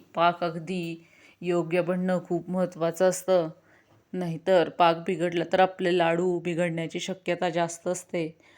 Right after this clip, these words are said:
त्यामुळे पाकातील रव्याचे लाडू करताना अगदी अचूक प्रमाणच वापरायचं आहे. चार वाटी साखरेसाठी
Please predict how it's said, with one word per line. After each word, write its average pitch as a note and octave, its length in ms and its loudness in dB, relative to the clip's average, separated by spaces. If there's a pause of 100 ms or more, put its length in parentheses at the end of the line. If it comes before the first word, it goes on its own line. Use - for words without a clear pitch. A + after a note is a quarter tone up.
(120)
त्यामुळे F3 280 -4
पाकातील E3+ 580 -2
रव्याचे F3 460 -2
लाडू F3 220 -6
करताना F3 680 -4 (460)
अगदी E3 360 -2
अचूक F3+ 420 0
प्रमाणच F3 560 -2
वापरायचं F3 560 0
आहे. E3+ 380 -2 (1120)
चार F3 240 4
वाटी E3+ 280 -2
साखरेसाठी F#3 760 -4